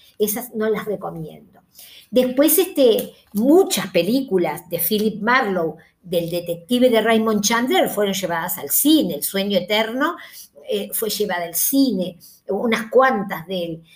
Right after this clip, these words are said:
de Miss Marple y de Sherlock Holmes también.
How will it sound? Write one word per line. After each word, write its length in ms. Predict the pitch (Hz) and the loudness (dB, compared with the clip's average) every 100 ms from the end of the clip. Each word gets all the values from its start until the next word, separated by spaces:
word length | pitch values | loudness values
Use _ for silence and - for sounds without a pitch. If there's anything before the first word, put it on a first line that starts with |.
| _ | _
de 320 | 185 202 180 208 | 0 2 2 2
Miss 260 | 247 247 | 2 2
Marple 560 | 226 240 254 254 277 285 | 2 2 2 0 0 2
y 140 | 277 | 0
de 160 | 190 151 | -4 -4
Sherlock 580 | - 208 208 180 - 208 | -2 0 0 -2 -4 -2
Holmes 360 | 220 285 - | -2 -2 -6
también. 720 | - 175 175 220 226 220 269 | -8 -10 -6 -2 0 -2 -6